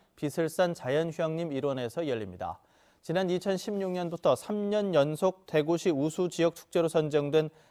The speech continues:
빛을 싼 참꽃 문화제에는 산신제를 비롯해 참꽃 가요제, 참꽃 트로트볼 등 다양한 문화예술 공연이 펼쳐집니다. 달성군은 참꽃 개화 시기가 빨라지면서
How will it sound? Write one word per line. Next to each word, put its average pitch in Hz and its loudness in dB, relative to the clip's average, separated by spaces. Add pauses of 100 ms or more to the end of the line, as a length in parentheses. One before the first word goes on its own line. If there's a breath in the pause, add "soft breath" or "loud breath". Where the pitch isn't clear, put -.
(140 soft breath)
빛을 156 0
싼 170 0
참꽃 202 -4
문화제에는 139 0 (240 soft breath)
산신제를 196 0
비롯해 156 2
참꽃 220 -6
가요제, 135 2 (260 soft breath)
참꽃 202 -4
트로트볼 170 0
등 170 -2
다양한 160 2
문화예술 156 2
공연이 143 -2
펼쳐집니다. 98 -4 (440 soft breath)
달성군은 170 0
참꽃 202 -4
개화 151 2
시기가 160 2
빨라지면서 160 2